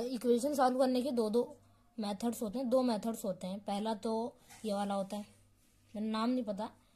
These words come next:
इसका, मतलब balance distribute नहीं होता ये वाला है। जैसे कि दोनों तरफ multiply कर देते हैं, जैसे कि two x minus three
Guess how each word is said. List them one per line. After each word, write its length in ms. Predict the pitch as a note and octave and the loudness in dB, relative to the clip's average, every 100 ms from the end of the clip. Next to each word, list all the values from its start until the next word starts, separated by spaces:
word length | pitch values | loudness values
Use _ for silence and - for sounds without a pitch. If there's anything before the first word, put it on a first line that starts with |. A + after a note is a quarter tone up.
| _ _ _ _ _ - | _ _ _ _ _ -14
इसका, 240 | G3 - | -8 -2
मतलब 260 | B3+ C4+ D4+ | 0 0 2
balance 400 | A#3+ B3+ D4 C#4+ | 4 4 2 0
distribute 480 | C4 - C4 C4+ B3+ | -2 -2 0 4 4
नहीं 100 | A#3+ | 4
होता 200 | F#3 G3+ | 0 -2
ये 120 | G3+ | -2
वाला 220 | F#3+ F3 | -4 -6
है। 140 | E3 E3 - - _ - - - - _ | -8 -12 -20 -20 _ -20 -20 -20 -20 _
जैसे 240 | G#3 A3 A#3+ | -4 -2 -2
कि 100 | C4 | 0
दोनों 220 | B3+ B3+ | 2 2
तरफ 140 | C4+ C4 | 2 2
multiply 400 | B3 A#3 A3+ G3 | 2 0 -2 -4
कर 80 | F3+ | -4
देते 220 | E3+ F#3+ | -6 -4
हैं, 80 | G3 | -4
जैसे 200 | F3+ F#3 | -4 -6
कि 120 | A3+ - _ - - _ _ - | -8 -12 _ -20 -20 _ _ -4
two 300 | B3+ C#4 D4+ | 0 0 0
x 680 | D#4 A#3 G#3 A3 - - - _ _ _ _ _ _ _ - | -2 -2 0 -2 -4 -12 -14 _ _ _ _ _ _ _ -10
minus 720 | G#3+ G#3+ G3+ F#3+ F#3 A#3 - - - | -6 -4 -2 -2 -4 -6 -10 -14 -10
three 480 | G3+ G#3 G3 A3 | -6 -4 -4 -6